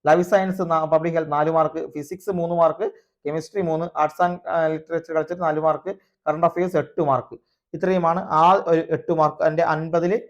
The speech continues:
ഏ, വരുന്നത്. അൻപതിൽ ഇത്രയുമാണ് വരുന്നത്. പിന്നെ പത്ത് മാർക്ക് maths and mental ability, ഇംഗ്ലീഷ് പത്ത് മാർക്ക്, മലയാളം പത്ത് മാർക്ക്, മുപ്പത്,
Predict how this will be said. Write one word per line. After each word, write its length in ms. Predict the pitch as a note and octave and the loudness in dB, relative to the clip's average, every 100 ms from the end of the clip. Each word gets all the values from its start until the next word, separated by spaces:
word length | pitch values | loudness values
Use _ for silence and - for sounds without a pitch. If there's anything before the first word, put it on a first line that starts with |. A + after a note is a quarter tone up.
| - | -8
ഏ, 80 | D#3 D3+ | -2 -2
വരുന്നത്. 320 | D3 C3+ C#3+ | 0 -2 0
അൻപതിൽ 440 | D#3 D3+ D#3+ F3+ - - _ - | 0 0 0 0 -2 -8 _ -12
ഇത്രയുമാണ് 480 | D3+ D#3+ D3+ D3 C#3+ | -8 -4 -2 -2 -2
വരുന്നത്. 300 | B2+ A#2 - _ _ _ | -2 -6 -12 _ _ _
പിന്നെ 320 | F3 G#3 B3+ - _ _ E3+ | -2 0 -2 -6 _ _ 2
പത്ത് 220 | - A3 | 4 4
മാർക്ക് 300 | G#3+ G#3+ A3 | 4 4 0
maths 540 | G#3+ E3+ E3+ F3 F#3+ | -2 0 0 2 2
and 60 | F3+ | 0
mental 180 | E3+ F3 | 0 0
ability, 360 | E3 D#3+ E3 E3 _ _ | 0 -4 -8 -8 _ _
ഇംഗ്ലീഷ് 440 | C#3+ E3 F#3+ F#3 F#3+ | -10 -2 0 0 0
പത്ത് 300 | E3+ D#3+ E3 | 0 0 0
മാർക്ക്, 480 | D#3+ D#3 D#3 D#3+ - _ C#3+ | 0 0 -2 -6 -8 _ -2
മലയാളം 380 | D3+ E3 E3+ D#3+ | 4 6 6 4
പത്ത് 220 | D3 C3+ | 0 0
മാർക്ക്, 360 | C3 B2+ F3+ | -4 -4 -6
മുപ്പത്, 420 | E3 A#2+ C#3+ F3+ | -10 -6 -4 -4